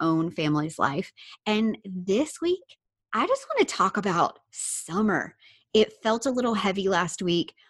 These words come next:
although I do feel like that was necessary to get serious in the moment and really acknowledge what was going on around us in our world. I also felt like this week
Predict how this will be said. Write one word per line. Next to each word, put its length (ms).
although 260
I 120
do 220
feel 220
like 180
that 180
was 180
necessary 760
to 100
get 340
serious 560
in 180
the 60
moment 500
and 200
really 260
acknowledge 480
what 180
was 160
going 400
on 400
around 320
us 380
in 120
our 160
world. 380
I 80
also 400
felt 320
like 400
this 460
week 260